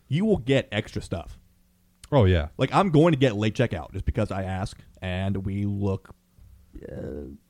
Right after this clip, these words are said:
Speaker 1: I don't wanna say look important, but, you know,
Speaker 2: Mildly professional.
Speaker 1: presentable, professional. Yeah, I like that.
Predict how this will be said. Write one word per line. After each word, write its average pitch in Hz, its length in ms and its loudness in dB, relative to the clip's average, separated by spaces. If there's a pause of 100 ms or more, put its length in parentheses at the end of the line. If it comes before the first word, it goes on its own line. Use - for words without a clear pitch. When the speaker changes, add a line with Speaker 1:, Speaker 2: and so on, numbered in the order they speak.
(320)
Speaker 1:
I 196 100 -6
don't 214 80 0
wanna 175 140 2
say 131 120 0
look 120 200 0
important, 123 580 -2
but, 214 180 -2
you 247 60 -8
know, 233 120 -2
Speaker 2:
Mildly 95 640 2
professional. 85 440 2
Speaker 1:
presentable, 202 520 2
professional. 175 540 2
Yeah, 131 140 0
I - 20 0
like 123 180 -2
that. 71 180 -10